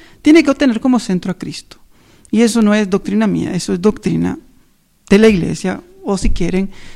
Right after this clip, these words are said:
lo que el Señor propone, o lo que dice San Pablo, "Jesucristo es el Señor". No podemos nosotros divagar y da-, idolatrar a nadie.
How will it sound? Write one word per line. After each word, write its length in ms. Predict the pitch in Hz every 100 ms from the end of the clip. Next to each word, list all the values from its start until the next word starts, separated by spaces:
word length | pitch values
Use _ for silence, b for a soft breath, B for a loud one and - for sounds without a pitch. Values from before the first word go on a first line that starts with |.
| B
lo 160 | 208 202
que 100 | 214
el 80 | 190
Señor 300 | 208 170 160
propone, 560 | 196 - 147 175 - 262
o 180 | 190 -
lo 160 | 208
que 120 | - 180
dice 140 | 160
San 140 | 196
Pablo, 260 | 180 165 180
"Jesucristo 480 | 185 185 - 180 190
es 60 |
el 120 | 175 170
Señor". 380 | - - - - b b b b
No 180 | 214 214
podemos 400 | 233 214 214 214
nosotros 480 | 202 185 202 202 180
divagar 600 | 233 220 170 175 185 -
y 140 | 240
da-, 180 | 226 208
idolatrar 640 | - 226 214 208 - 202 202
a 60 |
nadie. 440 | 190 - - -